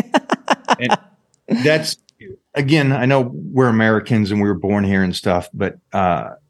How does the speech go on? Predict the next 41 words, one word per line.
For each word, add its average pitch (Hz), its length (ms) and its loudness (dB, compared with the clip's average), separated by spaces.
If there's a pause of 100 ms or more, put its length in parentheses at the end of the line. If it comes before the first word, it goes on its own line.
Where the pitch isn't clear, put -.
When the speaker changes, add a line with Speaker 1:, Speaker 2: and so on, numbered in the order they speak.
(280)
Speaker 2:
I 107 80 -2
think 117 260 0
the 113 60 2
one 117 240 2
thing 113 160 4
that 92 120 0
enhanced 110 600 0
me 87 260 0 (560)
in 110 80 2
the 107 60 4
last 98 280 2
ten 98 220 2
years 87 400 -2 (540)
is 95 340 2
my, 90 280 2 (120)
my 98 160 0
girl 95 540 0 (960)
coming 117 240 2
from 104 220 0
a 104 40 0
communist 110 520 0
country, 101 480 0
growing 107 300 2
up 104 160 0
the 110 80 -2
way 95 160 0
she 101 160 -4
did 87 280 -2
on 95 100 2
a 92 80 0
dirt 92 300 0
floor 101 340 0
with 87 140 -2
an 104 80 4
outhouse, 98 520 -2
no 101 140 2
electricity, 95 760 -2 (140)
Speaker 1:
Mm-hmm. 127 420 -2 (560)
Speaker 2:
coming 120 220 2
to - 160 0
America 101 720 2